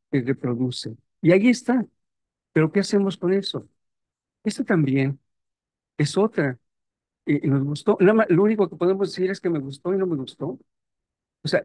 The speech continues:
¿qué, qué cosas están ahí? ¿Qué, qué cosas están apareciendo? ¿Qué es, de, de qué manera está jugando la cultura? Que es una dimensión muy, muy curiosa porque a veces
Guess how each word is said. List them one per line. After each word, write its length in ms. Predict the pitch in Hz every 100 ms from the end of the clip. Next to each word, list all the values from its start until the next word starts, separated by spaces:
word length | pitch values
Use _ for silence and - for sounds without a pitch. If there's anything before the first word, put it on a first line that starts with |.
| -
¿qué, 160 | 196
qué 160 | - 240
cosas 440 | - 233 - 196 147
están 480 | - - 165 175 -
ahí? 420 | 135 135 151 147 - _ _ _
¿Qué, 140 | 165
qué 140 | 160 202
cosas 320 | 214 196 165
están 220 | - 170
apareciendo? 920 | 170 170 123 117 - 156 147 127 110 - _ _ _ _ _
¿Qué 120 | 180
es, 220 | 190 - - -
de, 180 | 135 -
de 180 | 165
qué 120 | 165 220
manera 380 | 214 175 170
está 240 | 147 - 165
jugando 720 | 160 139 156 147 123 127 151 _ _ _ _ _ _
la 240 | 139 123
cultura? 760 | - 139 135 - - 185 135 240 _ _ _ _ _ _ _ _ _
Que 80 | -
es 120 | 175
una 160 | 220 214
dimensión 440 | 180 165 156 170
muy, 220 | 160 175 170 -
muy 200 | 147 156
curiosa 480 | 151 143 135 175
porque 280 | 175 139 -
a 40 | 135
veces 480 | 143 139 143 135